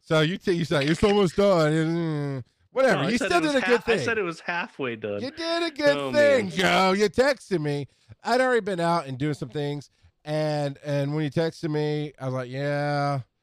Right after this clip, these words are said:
Speaker 1: I've already messed it up." And here's what happened. I went out at, like, the beginning of it. And, um, I put on my, gosh, I can't remember what was going on Saturday, but I had to do some stuff with the kids.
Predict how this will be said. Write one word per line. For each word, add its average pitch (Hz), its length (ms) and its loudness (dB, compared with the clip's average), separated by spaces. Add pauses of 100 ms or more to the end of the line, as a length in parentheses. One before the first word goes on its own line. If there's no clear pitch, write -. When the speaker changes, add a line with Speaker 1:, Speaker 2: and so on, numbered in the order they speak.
(300)
Speaker 1:
I've 120 100 -10
already 147 200 0
messed 135 280 -2
it 139 100 0
up." 117 180 0
And 107 80 -8
here's 156 240 -2
what 156 140 -2
happened. 113 420 -4 (420)
I 165 140 0
went 220 180 2
out 180 180 0
at, 135 120 -4
like, 123 140 -6
the 113 60 -10
beginning 113 540 -4
of 85 200 -6
it. - 220 -20 (960)
And, 139 640 2 (480)
um, 120 500 0 (1900)
I 151 160 2
put 180 200 0
on 185 200 2
my, 175 140 0
gosh, 131 300 0
I 151 120 -2
can't 240 240 0
remember 196 260 -2
what 175 100 0
was 139 80 -8
going 143 160 -2
on 131 120 -2
Saturday, 117 460 -4
but 113 140 -10
I 107 40 -8
had 165 180 -6
to 190 60 -12
do 170 120 -6
some 151 160 -12
stuff 139 220 -2
with 113 100 -12
the 101 60 -14
kids. 143 600 -4